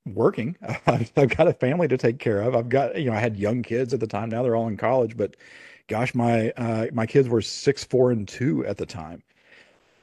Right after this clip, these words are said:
Um, we had dogs. <laughs> You know, somebody's gotta keep feeding and watering the dogs and, and, and taking them on walks and stuff like that. You know, life doesn't end just because something like this happens.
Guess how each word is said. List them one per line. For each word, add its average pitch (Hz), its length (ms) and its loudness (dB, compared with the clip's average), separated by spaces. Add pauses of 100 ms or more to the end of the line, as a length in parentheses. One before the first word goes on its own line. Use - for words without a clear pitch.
(480)
Um, 117 380 6
we 113 120 0
had 120 200 0
dogs. 107 520 -2
<laughs> - 40 -6
You - 260 2
know, 131 240 0
somebody's 143 300 2
gotta 139 140 2
keep - 220 -6
feeding 147 300 -2
and 139 100 -4
watering 135 360 -2
the 135 80 -2
dogs 120 480 -4
and, 113 300 -8
and, 120 260 -6
and 113 140 -8
taking 131 240 -2
them 131 120 -2
on 127 140 0
walks 123 320 -2
and 110 100 -8
stuff 113 200 -2
like 98 160 -4
that. 98 240 -6
You 107 60 -8
know, 101 280 -10
life 123 360 -2
doesn't 135 320 2
end 127 260 -2
just 110 160 -8
because 117 320 -2
something 104 220 -8
like 92 160 -10
this - 160 -14
happens. - 500 -14